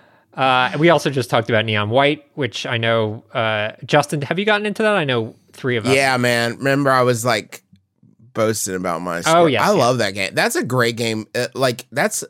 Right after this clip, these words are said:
Speaker 2: you know what I like about it? Ten minutes. You got ten
Speaker 1: Yeah.
Speaker 2: minutes, get in and, like, you know, have a lot of fun and then get out. It's not, like, that demanding. It's a very chill,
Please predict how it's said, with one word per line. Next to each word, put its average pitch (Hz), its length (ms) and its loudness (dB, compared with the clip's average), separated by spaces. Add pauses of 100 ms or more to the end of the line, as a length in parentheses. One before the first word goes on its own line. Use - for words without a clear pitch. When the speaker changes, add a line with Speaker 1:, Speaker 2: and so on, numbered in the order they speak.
(160)
Speaker 2:
you 160 100 0
know 190 60 0
what 208 80 2
I 180 60 2
like 175 180 0
about 208 180 2
it? - 160 -2 (460)
Ten 190 240 0
minutes. - 480 -2 (200)
You 131 100 -6
got 151 160 2
ten 131 80 4
Speaker 1:
Yeah. 123 140 4
Speaker 2:
minutes, 202 540 -2
get 180 200 0
in 175 160 4
and, 123 180 0
like, 113 240 -2 (340)
you 135 120 -2
know, 104 180 0
have 123 140 -2
a 123 40 0
lot 120 160 2
of 117 60 -2
fun 110 200 -2
and 95 120 -4
then 92 240 -6 (640)
get 113 160 -2
out. 101 240 -2
It's 87 160 -8
not, 104 180 -2
like, 101 340 -4 (560)
that 90 180 -2
demanding. 85 400 -4
It's 80 120 -10
a 92 40 -8
very 95 260 -2
chill, 87 520 -6